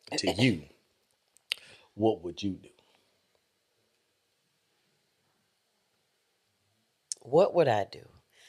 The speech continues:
Speaker 2: So you asked me that this morning, and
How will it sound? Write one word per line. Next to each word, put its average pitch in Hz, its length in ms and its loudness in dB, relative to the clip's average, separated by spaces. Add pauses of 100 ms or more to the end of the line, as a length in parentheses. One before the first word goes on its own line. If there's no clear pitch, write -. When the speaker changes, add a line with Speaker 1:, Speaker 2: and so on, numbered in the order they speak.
(140)
Speaker 2:
So - 180 6
you 170 200 4
asked 185 240 6
me 226 140 6
that 185 180 8
this 143 180 2
morning, 117 640 2 (420)
and 120 720 4